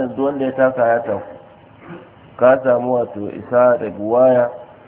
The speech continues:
kafin kuma lokacin da ce, "Eh, Allah sarki da ne, yanzu ba haka bane, yanzu shi ma ta kansa ake bi." To da haka to Ubangiji subhanahu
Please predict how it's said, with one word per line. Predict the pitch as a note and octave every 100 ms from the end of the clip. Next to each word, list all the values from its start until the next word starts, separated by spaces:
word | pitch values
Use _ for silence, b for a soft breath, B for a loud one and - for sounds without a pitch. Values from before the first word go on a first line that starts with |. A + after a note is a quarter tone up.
| - -
kafin | A#2 A#2 B2
kuma | C3 C#3
lokacin | D3+ D3+ C#3
da | C#3 B2+
ce, | A#2+
"Eh, | G#2+ G#2+ -
Allah | A#2 B2 G#2+
sarki | A#2 B2+ C3 B2+
da | D#3 D3
ne, | A#2 G#2 - - - - - - - - - - - - - - - G#2
yanzu | A2+ C3
ba | C3+ A#2+
haka | B2+ B2
bane, | A2 G#2+ F#2+ - - - - - -
yanzu | G#2 B2
shi | B2+ C#3
ma | C#3+
ta | C#3+ C#3+
kansa | D3 C3+ A2+
ake | A2+ - G2
bi." | F2+ - - - - - - - - - -
To | A#2+
da | C3
haka | C3 C3
to | B2+
Ubangiji | G#2+ A#2+ C#3 C#3+ C#3
subhanahu | B2 C3 C3+ C3